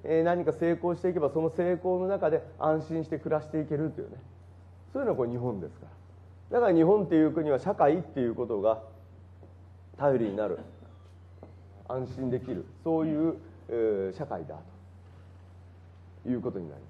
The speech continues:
ます。<clears throat> ですからこっちの方はですね、えー、社会のルールとか言っててもしょうがないわけですね。なくなっちゃうので。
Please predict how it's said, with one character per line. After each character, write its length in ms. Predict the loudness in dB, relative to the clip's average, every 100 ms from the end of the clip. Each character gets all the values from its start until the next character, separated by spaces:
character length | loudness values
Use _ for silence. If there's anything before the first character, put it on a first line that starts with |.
| -20 -20 -20 -6 -4
ま 0 |
す。 800 | -4 -8 -16 -20 -20 -20 -20 0
<clears throat> 0 |
で 100 | 2
す 80 | 6
か 80 | 6
ら 80 | 8
こ 120 | 6
っ 60 |
ち 60 | 4
の 140 | 2
方 100 | 6
は 100 | 8
で 100 | 8
す 80 | 4
ね、 100 | -4 -14 -20 -20 -20 -20 -20 -20 -20 -20 -16
え 460 | -8 -6 -6 -8 -10
ー、 40 | -2
社 120 | 6
会 200 | 8 10
の 100 | 8
ル 100 | 8
ー 100 | 4
ル 60 | 4
と 80 |
か 80 | 2
言 100 | 2
っ 40 | 0
て 100 | -2
て 60 |
も 60 | 0
し 100 | 4
ょ 100 | 6
う 20 |
が 80 | 6
な 100 | 4
い 60 |
わ 80 | 2
け 100 | -2
で 80 | -12
す 80 | -16
ね。 140 | -18 -18 -20 -20 -20 -20 -20 -20 -20 -18 -4 2
な 160 | 2
く 80 | 4
な 80 | 2
っ 60 | 2
ち 60 |
ゃ 40 | 0
う 100 | -2
の 100 |
で。 80 | -10